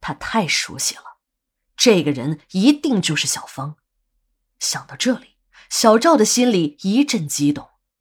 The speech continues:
他一把拉开了阳台的窗子，使劲儿地揉了揉眼睛，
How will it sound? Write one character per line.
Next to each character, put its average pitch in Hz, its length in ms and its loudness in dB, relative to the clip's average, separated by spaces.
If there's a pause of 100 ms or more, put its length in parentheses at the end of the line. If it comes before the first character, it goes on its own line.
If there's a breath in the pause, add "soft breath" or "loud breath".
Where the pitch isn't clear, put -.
(280)
他 185 100 -4
一 175 220 0
把 135 160 -8
拉 151 180 0
开 165 160 -2
了 156 100 2
阳 147 200 0
台 160 120 -6
的 160 80 -4
窗 170 300 -4
子， - 140 -14 (260 soft breath)
使 214 320 2
劲 339 180 2
儿 302 80 6
地 185 80 2
揉 190 200 2
了 285 80 6
揉 269 160 4
眼 - 240 -6
睛， - 240 -10